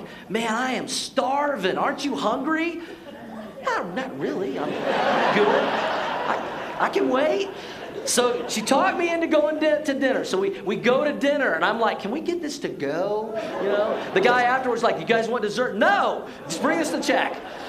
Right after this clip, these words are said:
You know? And so then we, we, we finally go back to our cabin. True story.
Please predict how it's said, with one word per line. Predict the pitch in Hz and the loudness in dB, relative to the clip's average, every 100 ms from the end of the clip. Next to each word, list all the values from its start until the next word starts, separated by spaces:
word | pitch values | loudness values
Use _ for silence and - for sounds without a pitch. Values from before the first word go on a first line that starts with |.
| - - | -12 -4
You | 165 | 2
know? | 196 240 262 - - - - - - | 2 2 -2 -6 -14 -16 -16 -6 -2
And | 220 | 0
so | 277 | 2
then | 269 311 339 302 | 2 2 2 0
we, | 254 | -2
we, | 233 226 | -2 -4
we | 220 | -4
finally | - 240 277 294 285 | 2 2 4 0 0
go | 214 - | 0 2
back | 233 233 | 2 2
to | 233 | 0
our | 226 196 | 2 0
cabin. | 196 208 190 151 131 135 - - - - - - - | 2 2 2 0 -4 -6 -12 -18 -20 -20 -20 -16 -6
True | - 277 | -2 -2
story. | 220 - 185 - | -2 0 0 -2